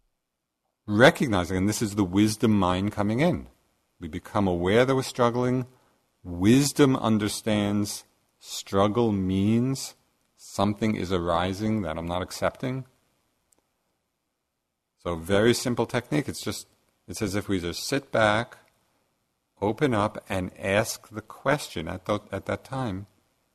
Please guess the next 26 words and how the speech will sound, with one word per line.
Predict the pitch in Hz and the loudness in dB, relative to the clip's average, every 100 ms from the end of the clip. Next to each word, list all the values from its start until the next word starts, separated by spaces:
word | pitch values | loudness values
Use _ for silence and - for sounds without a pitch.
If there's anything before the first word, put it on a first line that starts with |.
| _ _ _ | _ _ _
"Okay, | 85 - 92 80 117 - _ _ _ - | -16 -14 -12 -12 -12 -18 _ _ _ -18
what's | 78 80 - - - | -10 -10 -12 -20 -18
happening?" | 135 101 69 65 _ _ _ _ _ _ _ _ - | -14 -14 -14 -18 _ _ _ _ _ _ _ _ -4
We | 101 98 _ | -4 -4 _
open | 113 143 160 139 | 4 6 6 -2
ourselves | 92 80 - 87 76 80 - | -2 -4 -4 -4 -4 -6 -10
to | 95 | -6
what's | 87 82 | -4 -2
happening. | 131 120 80 69 - _ _ _ _ _ _ _ _ _ _ _ _ _ _ _ _ | -4 -6 -10 -16 -20 _ _ _ _ _ _ _ _ _ _ _ _ _ _ _ _
And | 120 127 | -4 -4
it's | 127 | -6
very | 123 143 175 196 | -4 0 0 0
interesting | - 175 202 190 - 95 | -4 0 0 -2 -4 -6
to | - | -6
see | 110 - 139 | -8 -2 0
the | 131 123 | 0 0
different | 104 101 147 - 135 127 | -4 0 -2 0 -4 -4
kinds | - 139 131 131 123 | -6 -2 0 0 0
of | 117 | -2
things | - 139 143 127 107 | -4 -2 0 0 -2
that | 107 | -2
we | 101 107 | 0 0
may | 104 104 107 | 0 0 0
not | 107 101 90 87 85 | -2 -2 -2 -4 -6
have | 95 95 | -8 -6
noticed, | 110 120 76 - - | -6 -6 -8 -12 -18